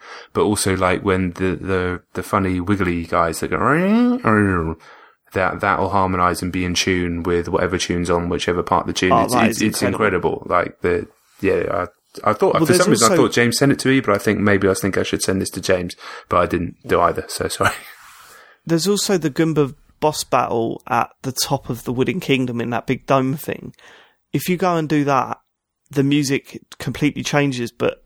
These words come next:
Speaker 2: but then laced behind it is the actual Wooded Kingdom theme. And it seamlessly, seamlessly, it sounds like it's just a new track plan, but when you listen to it, it's actually just mixed into the normal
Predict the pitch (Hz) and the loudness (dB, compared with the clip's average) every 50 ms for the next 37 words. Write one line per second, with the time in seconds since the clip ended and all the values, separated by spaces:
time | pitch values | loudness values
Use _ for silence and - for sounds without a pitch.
0 | _ _ - 143 139 131 139 135 131 131 131 131 123 - _ _ _ _ _ _ | _ _ 0 2 2 4 4 2 2 2 0 -2 -4 -8 _ _ _ _ _ _
1 | - 135 139 143 143 135 - - 131 - 139 139 139 135 127 - - - - 120 | -8 -2 0 0 0 0 -4 -8 -4 -2 -2 0 0 -2 -2 -4 -4 -6 -8 -8
2 | - 131 131 127 - - - 139 127 127 143 135 131 - - 143 135 131 135 127 | -4 -2 0 0 0 -2 -6 -6 -4 -2 -2 -2 -2 -4 -4 -4 -2 -2 -4 -6
3 | 127 - - 147 151 165 170 - _ _ _ _ _ _ _ _ - 135 135 139 | -6 -4 -2 -2 -2 -2 -6 -10 _ _ _ _ _ _ _ _ -2 0 0 0
4 | - - 143 - - - - - - 160 156 151 147 143 139 - - 143 135 - | 0 0 0 0 0 0 -2 0 2 2 2 2 0 -2 -2 0 0 -2 -2 0
5 | - - - 156 151 151 147 143 - 151 139 135 127 123 120 110 - - 139 127 | -4 0 2 2 4 4 2 0 2 2 4 4 4 2 0 -4 -6 -6 -4 0
6 | - 160 156 151 147 147 - - 143 - - - - 147 - - 135 135 139 135 | 2 0 0 2 0 -2 -2 -2 -6 -6 -6 -6 -8 -8 -6 -4 -2 0 0 -2
7 | - - 156 - - - - 117 101 101 101 - - - 131 131 127 127 139 151 | -2 -2 -4 -4 -4 -6 -6 -6 -6 -6 -6 -8 -6 -4 -4 -4 -2 -2 -2 -2
8 | - - 127 117 - - 110 110 113 - 131 - - - 123 - 131 - - 131 | -2 -2 -4 -4 -4 -2 -2 -4 -2 -2 -4 -4 -4 -4 -4 -6 -6 -4 -2 -2
9 | 127 - - - - - - 127 123 123 120 - - 120 127 127 123 127 123 120 | -2 -2 -4 -6 -6 -2 -2 -2 -2 -2 -4 -6 -8 -4 -2 -2 0 0 0 -2
10 | 123 123 120 | -4 -4 -6